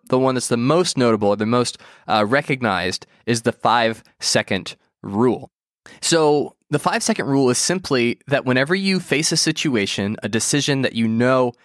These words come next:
in your gut what you should do, but your brain is screaming at you not to do it,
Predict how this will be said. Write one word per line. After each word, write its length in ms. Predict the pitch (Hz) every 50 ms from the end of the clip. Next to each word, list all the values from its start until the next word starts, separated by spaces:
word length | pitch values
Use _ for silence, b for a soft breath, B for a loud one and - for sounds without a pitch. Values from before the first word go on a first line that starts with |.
| b b b b b b
in 280 | - 165 156 170 185
your 160 | 185 185 170 147
gut 320 | 113 - 151 156 123 - -
what 200 | 127 131 123 -
you 120 | 131 123
should 400 | 110 - - - 196 226 233 165
do, 360 | - - 104 95 87 85 92 - _ B B B B B B B
but 100 | - 123
your 120 | 131 135 123
brain 320 | 113 123 139 147 160 160
is 80 | 131 -
screaming 520 | - - - - 160 170 180 175 156 135
at 200 | 123 113 92 -
you 300 | 110 110 110 104 104 - -
not 360 | - 110 123 143 147 - -
to 140 | - - 135
do 280 | 104 - 127 151 202 131
it, 440 | 92 98 117 - - - - -